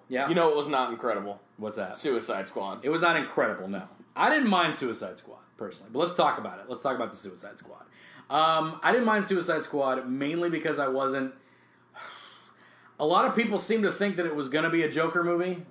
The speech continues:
Speaker 1: Like, I, like, there was just this idea that, like, Joker was gonna be a bigger part. I knew he wasn't gonna be a big part because they said it. Um, I think he was less of a part than even Jared Leto thought that he was gonna be, <laughs> 'cause Jared Leto was pissed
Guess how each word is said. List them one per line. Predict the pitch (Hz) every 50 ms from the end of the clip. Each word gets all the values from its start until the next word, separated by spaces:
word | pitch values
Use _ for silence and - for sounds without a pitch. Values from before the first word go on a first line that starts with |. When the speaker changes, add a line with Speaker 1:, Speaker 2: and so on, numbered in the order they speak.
| - -
Speaker 1:
Like, | 120 120 117 117 - - -
I, | 131 135 135 135 131 131
like, | 131 131 127 110 - - - -
there | 127 139 139 143
was | 139 135 143
just | 151 147 - -
this | 143 - -
idea | 139 131 120 107 107 123 131 135 135 131 127
that, | 127 120 117 120 - - _ _ _ _ _ _ -
like, | 135 120 113 98
Joker | 110 131 123 123 - 135
was | 120 113
gonna | 123 123 120
be | 120
a | 110
bigger | 98 123 117 110 104
part. | - - 127 127 135 131 - - -
I | 127 127
knew | 123 120 123 127 143
he | 160
wasn't | 160 165 175 175 185 185
gonna | 180 175
be | 180 180
a | 180
big | 185 190 190 185 -
part | 196 208 233 233 226 - - - - _ _ _ _ _ -
because | 113 131 123
they | 113 107
said | - - - - - 135 139 185
it. | 226 226 233 - - _ _ _ _ _ _ _ -
Um, | 123 131 139 139 135 131 127 120 113 107 98 - _ _ _ _ _ _ _ _ -
I | - 123 131
think | 139 170 160
he | 139 175
was | 170 147 139 120
less | 120 139 160 151 - 160
of | 160
a | 139
part | - - 160 151 147 -
than | 139 143
even | 143 143 135 131
Jared | 117 131 147 143 135 117
Leto | 123 131 147 156 170 175 180 190 180 170 -
thought | 190 180 185 185
that | 208 180 -
he | 214
was | 233 226 -
gonna | - 277 277 262
be, | - - 339 415 427 415 - - - - - - -
<laughs> | 220 - - -
'cause | 151 135
Jared | 127 175 214 233 226 220
Leto | 233 233 220
was | 190 170 -
pissed | - - - - 143 120 - - - - -